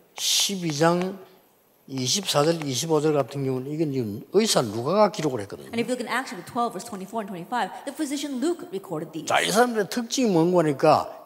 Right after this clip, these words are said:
Speaker 1: 지금 무슨 일이 일어나고 있다는 것을 알고
Speaker 2: And the
Speaker 1: 있습니다.
Speaker 2: characteristic of these people is that they knew what was happening right now.
Speaker 1: 예, 지금도 이 사단은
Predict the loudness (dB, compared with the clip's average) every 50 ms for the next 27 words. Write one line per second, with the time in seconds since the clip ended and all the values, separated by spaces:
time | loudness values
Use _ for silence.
0 | -2 0 2 4 4 2 4 6 8 8 8 8 8 6 6 4 2 2 4 6
1 | 6 6 6 6 4 4 2 2 2 4 6 6 8 8 8 6 6 4 2 2
2 | 2 4 4 4 4 4 2 0 0 -4 -6 -6 -4 -4 -2 -2 -2 -2 -4 -4
3 | -4 -4 -6 -6 -8 -8 -8 -8 -8 -10 -8 -10 -8 -8 -10 -10 -8 -6 -4 -2
4 | -2 -2 -2 -2 -2 0 0 -2 -2 0 0 0 0 0 -2 -6 -8 -8 -8 -8
5 | -10 -8 -6 -4 -4 -4 -4 -6 -10 -8 -4 -4 -4 -4 -4 -8 -10 -10 -10 -10
6 | -12 -14 -14 -10 -8 -6 -6 -6 -10 -16 -10 -4 0 0 2 2 2 2 2 2
7 | 4 4 4 6 4 4 4 6 6 6 8 6 4 2 -6 -12 -16 -20 -20 _
8 | _ _ _ _ _ _ _ _ _ _ _ -20 -20 _ _ _ _ _ _ _
9 | _ _ _ _ _ _ _ _ _ -20 -20 -20 _ _ -20 -20 -20 _ _ _
10 | _ -20 -20 _ _ _ -20 -20 _ -20 -20 _ _ _ -18 -18 _ _ _ _
11 | _ _ -2 0 2 2 4 4 2 2 2 2 2 2 2 0 -2 -8